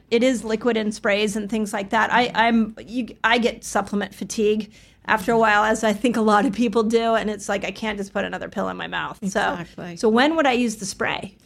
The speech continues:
Speaker 2: So the spray is really cool because it's that fulvic molecule. Remember how small that molecule is? It's much smaller than a cell.
Speaker 1: Mm.
Speaker 2: So when I spray this on, I'm literally providing minerals locally directly into the tissue,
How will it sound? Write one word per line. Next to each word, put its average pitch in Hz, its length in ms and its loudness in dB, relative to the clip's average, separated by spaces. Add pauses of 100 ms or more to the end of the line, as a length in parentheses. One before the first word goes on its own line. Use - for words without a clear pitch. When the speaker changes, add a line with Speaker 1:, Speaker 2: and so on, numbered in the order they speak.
(300)
Speaker 2:
So 277 260 4
the 240 140 2
spray 330 360 0 (200)
is 214 200 2
really 214 340 4
cool 185 380 2
because 208 340 -2
it's 240 180 -6
that - 240 2
fulvic 240 640 2
molecule. 196 540 2
Remember 202 400 2
how 226 180 0
small 202 340 0
that 190 160 0
molecule 196 440 2
is? 170 100 -4
It's 175 160 -12
much 208 200 -2
smaller 196 460 2
than 170 180 -2
a 170 40 -4
cell. 226 480 0 (440)
Speaker 1:
Mm. 214 260 -4
Speaker 2:
So 233 220 4
when 240 140 6
I 277 140 6
spray 277 380 2
this 262 240 -2
on, 220 460 2 (280)
I'm 233 280 2
literally 294 640 2
providing 247 960 2
minerals 208 580 2
locally 190 840 2
directly 240 960 0
into 220 380 2
the 202 100 0
tissue, 180 840 -2